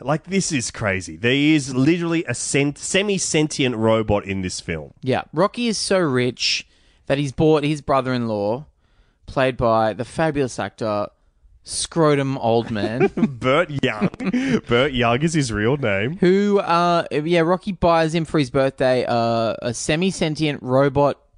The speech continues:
Speaker 2: slave maid.
Speaker 1: Robot butler.
Speaker 2: Butler.
Speaker 1: It's a butler.
Speaker 2: But, uh, Paulie then, um, <laughs> hijacks the mainframe and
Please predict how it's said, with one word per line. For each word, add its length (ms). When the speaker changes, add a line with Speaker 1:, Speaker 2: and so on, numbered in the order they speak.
Speaker 2:
slave 800
maid. 540
Speaker 1:
Robot 420
butler. 500
Speaker 2:
Butler. 500
Speaker 1:
It's 140
a 60
butler. 400
Speaker 2:
But, 360
uh, 460
Paulie 680
then, 420
um, 520
<laughs> 80
hijacks 1300
the 100
mainframe 1040
and 160